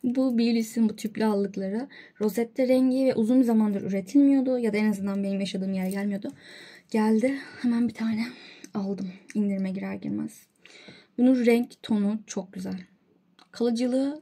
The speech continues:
çok iyi değil ama pigmenti ve dağılımı falan çok güzel. Çok aşırı pigmentli değil. Çok aşırı pigmentleri ben sevmiyorum açıkçası. Ortalama pigment. Şu. Bu, e, A yüz birlere geliyor.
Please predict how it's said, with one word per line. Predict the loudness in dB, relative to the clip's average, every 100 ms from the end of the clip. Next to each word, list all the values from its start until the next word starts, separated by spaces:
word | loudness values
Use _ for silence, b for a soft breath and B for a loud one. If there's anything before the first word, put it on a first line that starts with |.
| -10
çok | -8 -8 -6
iyi |
değil | -4 -4 -4
ama | -8
pigmenti | -4 -4 -2 -2 -2 -4 -4 -6 B B B
ve | -4 2
dağılımı | 4 6 4
falan | 2 0 0 -2
çok | -6 -12
güzel. | -10 -8 -8 -10
Çok | -12 _ -6
aşırı | -4 -2 -2
pigmentli | 2 2 2 2
değil. | 2 2
Çok | -2
aşırı | -2 0 0
pigmentleri | 2 2 2 0
ben | -2
sevmiyorum | -4 -2 0 0
açıkçası. | -4 -12 _ -20 _ _ -20 B B B B B B
Ortalama | -6 -4 -4 -4
pigment. | -6 -8 -10 -12 -20 _ _ b b b _
Şu. | -20 -12 -8 -8 -10 _ -20 _ -20 -10
Bu, | -2 0 0 -4 _ _ _ -6
e, | -2 -2 -2 -4
A | -2 0
yüz | 0 0
birlere | 0 0 2
geliyor. | 0 0 -2 -6